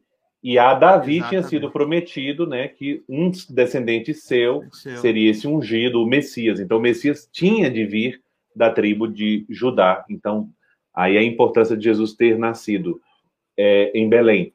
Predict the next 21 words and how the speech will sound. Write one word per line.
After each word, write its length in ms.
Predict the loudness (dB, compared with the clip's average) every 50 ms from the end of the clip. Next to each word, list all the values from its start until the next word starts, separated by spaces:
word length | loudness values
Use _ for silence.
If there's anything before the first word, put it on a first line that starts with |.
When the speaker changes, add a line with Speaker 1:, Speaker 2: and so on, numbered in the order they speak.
| _ _
Speaker 1:
né, 300 | -12 -10 -8 -8 -6 -6
Belém 540 | -4 -4 -4 -4 -2 -4 -4 -6 -6 -8 -10 _
de 260 | _ -8 -6 -6 -4 -6
Speaker 2:
Exato. 240 | -6 -8 -10 -8
Speaker 1:
Judá. 360 | -6 -4 -4 -2 -2 -4 -4 -8 _ _ _ -2
Então, 300 | 2 2 2 2 0 -4 -10 _ _ _
só 160 | 2 2 4
pra 140 | 4 4 2
dizer 200 | 4 4 2 4
que 80 | 4 4
o 20 |
nome 220 | 4 4 4 4 2
Judas 480 | 2 2 4 4 4 4 2 2 2
tem 220 | 0 0 0 2 2
essa 200 | 2 2 4 2
origem, 480 | 2 2 2 0 -2 -4 -6 -8 -14 -20 _ -14
né? 200 | -12 -12 -12 -12 _ _ _ _ _ _ _ -20 -18
Speaker 2:
Uhum. 160 | -18 -16 -4 0
Speaker 1:
E 280 | 2 4 4 4 4 4 4
o 160 | 6 6 6
apelativo, 1000 | 6 6 6 6 6 6 4 2 0 -4 -4 -2 -2 -2 -2 -4 -6 -8 -8